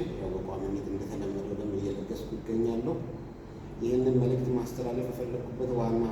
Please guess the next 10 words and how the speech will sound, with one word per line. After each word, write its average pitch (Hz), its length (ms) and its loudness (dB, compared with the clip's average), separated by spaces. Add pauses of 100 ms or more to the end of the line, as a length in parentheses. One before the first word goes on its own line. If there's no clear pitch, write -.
(280)
ዓላማ፣ 117 340 -2 (1000)
እ፣ 117 120 -2 (1040)
የሰው 120 320 0
ልጅ፣ 131 200 0 (420)
እ፣ 101 100 -8 (1000)
በህይወቱ 127 440 4 (1200)
እግዚአብሔር 117 480 2
መልካም 120 400 2
ነገር 110 220 2
እንዲሰራ 110 400 -2